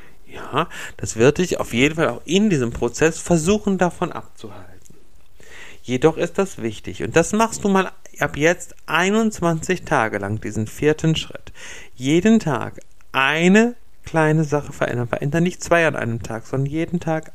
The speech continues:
eine. Und diese behältst du bei, kontinuierlich. Kann auch mal sein, dass du mal zwei, dass du mal zwei Tage dazwischen lässt, aber versuche es wirklich jeden Tag zu machen. Das ist ganz, ganz wichtig.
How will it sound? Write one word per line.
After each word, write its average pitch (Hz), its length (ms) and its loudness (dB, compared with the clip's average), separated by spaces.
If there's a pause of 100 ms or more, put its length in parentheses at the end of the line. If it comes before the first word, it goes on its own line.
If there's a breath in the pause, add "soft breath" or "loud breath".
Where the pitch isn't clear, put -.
eine. 90 460 -2 (800 loud breath)
Und 113 160 -4
diese 139 180 -4
behältst 156 440 0
du 170 40 4
bei, 90 400 -2
kontinuierlich. 127 1080 -6 (360 loud breath)
Kann 208 140 2
auch 226 120 0
mal 202 160 2
sein, 175 180 2
dass 175 120 0
du 175 100 0
mal 160 260 2
zwei, - 240 2 (100)
dass 151 200 -2
du 160 80 0
mal 156 140 2
zwei 107 240 -4
Tage - 280 -12
dazwischen 101 460 -8
lässt, 98 180 -8
aber 104 100 0
versuche 156 400 -2
es 139 180 -6
wirklich 160 420 2
jeden 143 380 0
Tag 92 380 -8
zu - 120 -14
machen. 80 340 -14 (500 loud breath)
Das 131 240 0
ist - 320 -4
ganz, 127 400 0
ganz 156 340 -2
wichtig. - 560 -6